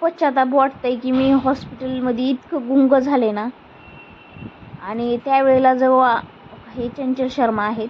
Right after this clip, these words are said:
हे त्यांचे पूर्ण लेबल लावलेले आहेत, पण ह्या फक्त महिन्याला एकदा येतात. त्यांचं मेन हॉस्पिटल आहे दिल्लीला, तर मी ह्यांच्यासाठीच आले, मग ह्यांची भेट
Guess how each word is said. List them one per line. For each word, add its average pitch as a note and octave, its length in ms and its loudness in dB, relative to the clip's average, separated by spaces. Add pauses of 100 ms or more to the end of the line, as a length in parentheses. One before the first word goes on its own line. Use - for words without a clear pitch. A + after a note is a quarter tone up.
(140)
हे B3 80 -14
त्यांचे A#3+ 260 -4
पूर्ण C#4+ 460 -6
लेबल C#4 360 2
लावलेले A#3 420 2
आहेत, A#3 180 0
पण B3+ 180 -14
ह्या A#3 100 -6
फक्त C4 320 -12
महिन्याला B3+ 460 0
एकदा B3 300 0
येतात. B3 320 0 (600)
त्यांचं B3 280 -6
मेन C#4 260 2
हॉस्पिटल C4 540 0
आहे A3+ 260 0
दिल्लीला, A3 500 2 (1120)
तर A3+ 80 -16
मी A#3 120 -6
ह्यांच्यासाठीच C4+ 720 -2
आले, A#3+ 260 2
मग B3 180 0
ह्यांची B3 320 2
भेट B3+ 260 4